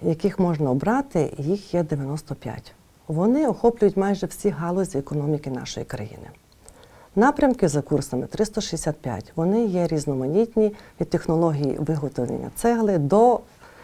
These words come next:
тестування програмного забезпечення. Всі охочі можуть підвищити кваліфікацію або отримати нову професію. Курс навчання щодо отримання професії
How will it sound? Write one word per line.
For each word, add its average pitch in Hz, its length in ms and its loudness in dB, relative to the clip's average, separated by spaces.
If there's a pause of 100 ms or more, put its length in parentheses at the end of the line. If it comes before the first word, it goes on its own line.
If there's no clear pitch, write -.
(100)
тестування 160 560 2
програмного 131 520 -4
забезпечення. - 720 -10 (840)
Всі 277 220 4
охочі 226 520 2
можуть 147 340 0
підвищити 165 580 0
кваліфікацію 190 880 -2 (100)
або 139 260 -6
отримати 170 540 -2
нову 131 260 -6
професію. - 640 -6 (800)
Курс 330 420 4
навчання 151 600 0
щодо 151 260 -4
отримання 123 420 -4
професії 233 800 0